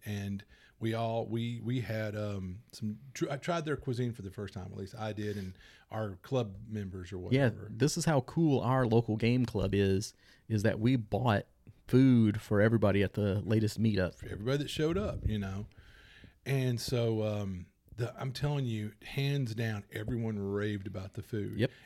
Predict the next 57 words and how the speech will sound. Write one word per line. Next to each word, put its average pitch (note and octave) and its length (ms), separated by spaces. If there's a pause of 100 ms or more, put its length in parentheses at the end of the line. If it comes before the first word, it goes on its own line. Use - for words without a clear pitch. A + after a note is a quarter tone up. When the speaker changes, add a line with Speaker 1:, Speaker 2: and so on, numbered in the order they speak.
Speaker 1:
And C3+ 140
I D#3+ 80
won't G3 240
lie, C3+ 240
I C3+ 40
mean, B2 140
I A#2 120
didn't C#3+ 180
set C3+ 180
the B2 80
bar G#2+ 240
real C#3+ 220
high, G#2 200
but C3 160
I'd C#4 140
already, B3 320 (280)
from G3+ 160
what A3 220
I've D3+ 220
known C#3 220
of, A#2 80 (200)
uh, A2+ 40
uh, G#2+ 500 (340)
you C3+ 120
know, G2+ 200 (280)
the A#2 60
folks B2 300
that A2 120
own A#2 220
it, G2+ 200 (840)
I, F#3 140 (180)
they F#3 160
weren't G3+ 260
gonna D3+ 160
half A#2 400
butt F2+ 200
it, - 100 (100)
you A#2+ 100
know, G#2+ 160
they A#2+ 120
were C3+ 140
gonna A2 180
bring A#2 540
it. F#2+ 220
But G#2+ 240
no, A#2 440
I B2+ 140
was, A#2+ 300 (440)
I - 80
was B2+ 100
very C#3 240
impressed. C3 540
The G#2+ 60
food A#2 260
was G2+ 140
very A#2 460
good. G#2+ 460